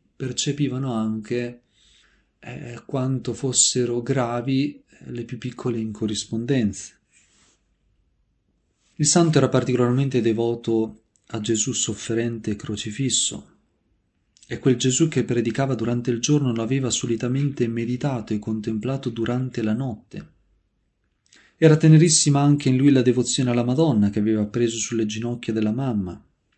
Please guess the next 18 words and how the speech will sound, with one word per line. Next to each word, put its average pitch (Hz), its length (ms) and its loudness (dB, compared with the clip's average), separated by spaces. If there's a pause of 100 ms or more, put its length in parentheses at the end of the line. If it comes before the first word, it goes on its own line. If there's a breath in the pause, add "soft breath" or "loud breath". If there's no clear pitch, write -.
e - 120 -6
che - 100 -2
aveva 117 320 0
poi 131 260 2
generosamente 120 800 -2
coltivata 113 720 -4
in 107 100 0
religione. 107 680 0 (720)
Spesso - 440 2
ricordava 117 540 2
nelle 110 240 0
prediche 123 500 0
che 123 120 2
da 127 120 0
Maria 139 380 2
viene 110 260 0
la 107 80 -2
salvezza 110 760 -2